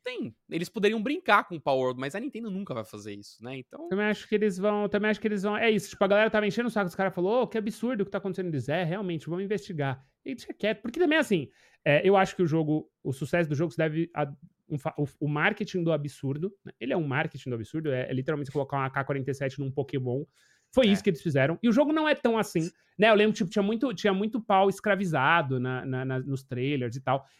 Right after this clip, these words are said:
Speaker 2: E, mano, o jogo é bem
Speaker 3: Mano.
Speaker 2: mais light. E eu acho que ele tem um, um elemento que é muito forte, que é o survival. Ele é um survival, é, e, e jogo de sobrevivência, ele tem um apelo muito grande, até por isso que eu acho que ele tá batendo muito recorde, as pessoas tão viciadas, né? O jogo de sobrevivência, ele vicia.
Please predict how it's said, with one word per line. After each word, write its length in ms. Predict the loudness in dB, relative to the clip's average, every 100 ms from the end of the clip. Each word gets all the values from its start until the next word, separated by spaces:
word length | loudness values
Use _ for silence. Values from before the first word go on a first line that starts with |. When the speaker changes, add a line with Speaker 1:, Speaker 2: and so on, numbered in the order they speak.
| -2
Speaker 2:
E, 80 | 0
mano, 200 | 4 4
o 20 |
jogo 180 | 2 0
é 20 |
bem 220 | 0 0
Speaker 3:
Mano. 40 |
Speaker 2:
mais 140 | 2 2
light. 460 | 4 2 0 -6 _ _ _
E 100 | 2
eu 80 | 4
acho 160 | 4 0
que 60 | -6
ele 100 | -4
tem 160 | -4
um, 140 | -4 -4
um 120 | -4
elemento 600 | 0 0 0 0 0 0
que 200 | -2 0 0
é 40 |
muito 320 | 0 -2 -4
forte, 560 | -4 0 2 0 -2 -6
que 100 | -2
é 60 |
o 80 | -2
survival. 720 | 0 0 2 2 2 -2 -4
Ele 140 | -4 -4
é 20 |
um 80 | -4
survival, 640 | -6 0 0 2 0 -2 -6 _ _ _ 2
é, 340 | 6 6 4
e, 120 | -2 -2
e 60 | 2
jogo 140 | 2
de 20 |
sobrevivência, 420 | 2 2 2 0
ele 60 | -2
tem 100 | -2
um 80 | -2
apelo 360 | 0 2 4
muito 200 | 2 -2
grande, 280 | -4 -4 -6
até 100 | -6
por 120 | -4 -4
isso 120 | -2
que 60 |
eu 40 | -4
acho 80 | -4
que 60 | -4
ele 40 |
tá 60 | -4
batendo 240 | -4 -4
muito 180 | -4 -6
recorde, 300 | -8 -6 -10
as 60 |
pessoas 160 | -10 -8
tão 120 | -8 -6
viciadas, 600 | -6 0 4 4 2 -2
né? 120 | -2
O 80 | -2
jogo 160 | -4
de 60 | -2
sobrevivência, 380 | -2 0 -2 -4
ele 100 | -4
vicia. 380 | -2 0 0